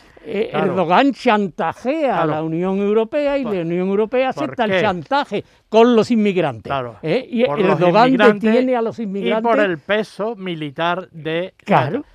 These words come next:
Speaker 2: la
Speaker 1: claro,
Speaker 2: que pertenece a la
Speaker 1: detiene.
Speaker 2: otan, no lo,
Speaker 1: Sí,
Speaker 2: no lo,
Speaker 1: pertenece a la,
Speaker 2: no
Speaker 1: no,
Speaker 2: lo
Speaker 1: Turquía
Speaker 2: olvidemos.
Speaker 1: no pertenece a la otan. Eh,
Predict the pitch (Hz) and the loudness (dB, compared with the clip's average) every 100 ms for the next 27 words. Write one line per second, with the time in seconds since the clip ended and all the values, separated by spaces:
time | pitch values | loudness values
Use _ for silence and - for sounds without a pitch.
0 | _ 151 151 220 214 160 175 196 202 202 | _ -4 0 2 0 -2 -4 0 2 4
1 | 185 277 262 262 170 160 190 190 202 185 | 4 4 4 2 0 -2 0 2 0 0
2 | 180 180 127 156 185 180 156 - 135 147 | -2 -4 -4 -6 -4 -2 -4 -8 -8 0
3 | 233 151 165 220 254 247 202 196 165 160 | 2 2 0 0 0 2 0 -4 -6 -8
4 | 147 156 135 131 98 _ _ _ - | -8 -8 -8 -10 -16 _ _ _ -20